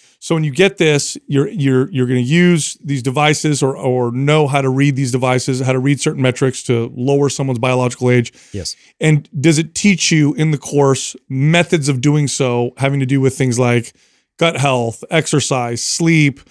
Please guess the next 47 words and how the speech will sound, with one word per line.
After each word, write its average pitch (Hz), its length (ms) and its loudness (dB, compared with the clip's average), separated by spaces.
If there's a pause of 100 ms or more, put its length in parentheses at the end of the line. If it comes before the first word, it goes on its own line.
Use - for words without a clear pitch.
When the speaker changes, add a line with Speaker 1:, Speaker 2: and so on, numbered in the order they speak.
(440)
Speaker 1:
you 127 80 -2
know, 127 120 0
nutrition? 135 540 0
Like, 131 200 -2
what 196 300 0
tools 185 500 2
are 156 60 0
people 151 300 -2
taught - 360 -4
to 147 80 -2
use 165 680 2
to - 80 -6
be 151 80 2
able 139 80 0
to 131 80 2
do 147 240 4
these 139 180 -2
things 127 200 -2
that 135 80 -4
you're 120 100 -2
talking 135 260 0
about? 107 240 -6 (380)
Speaker 2:
That's 123 180 0
right. 120 140 2
So 127 80 0
it's 113 140 -4
the 139 60 0
entire 160 440 0
de-stress 135 500 -2
protocol. 127 640 0 (260)
Now, 156 280 0
instead 143 340 -2
of 113 220 -2
to 110 100 -4
help 139 220 0
someone 110 400 -4
get 120 260 -2
well, 120 560 -2
which 117 220 -8
we 113 80 -2
would 107 160 -2
use 113 160 2
over 107 160 2
at 104 100 -6
I 110 120 -2
H 104 260 -2
P, 160 280 0